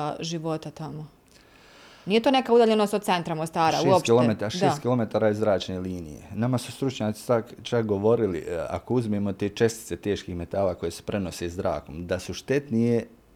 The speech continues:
Speaker 2: gradu Mostaru i okolini oko Bijelog brijega, jer, e, strujanja vjetra idu tamo i
Speaker 1: Mhm.
Speaker 2: sve te čestice završe tu,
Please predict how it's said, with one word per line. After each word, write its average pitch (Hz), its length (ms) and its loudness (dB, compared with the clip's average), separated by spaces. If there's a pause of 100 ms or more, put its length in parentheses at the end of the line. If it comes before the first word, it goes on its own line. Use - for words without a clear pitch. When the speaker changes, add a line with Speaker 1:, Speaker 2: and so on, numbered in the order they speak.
Speaker 2:
gradu 101 460 2
Mostaru 87 680 -2
i 101 100 0
okolini 113 440 2
oko 90 180 -2
Bijelog 90 380 0
brijega, 98 340 0
jer, 107 200 0 (260)
e, 101 40 -4
strujanja 113 460 0
vjetra 107 320 2
idu 92 200 -2
tamo - 260 -2
i - 20 0
Speaker 1:
Mhm. 233 100 -2
Speaker 2:
sve 123 120 0
te 110 160 -2
čestice 107 420 -4
završe 90 420 -4
tu, - 140 -16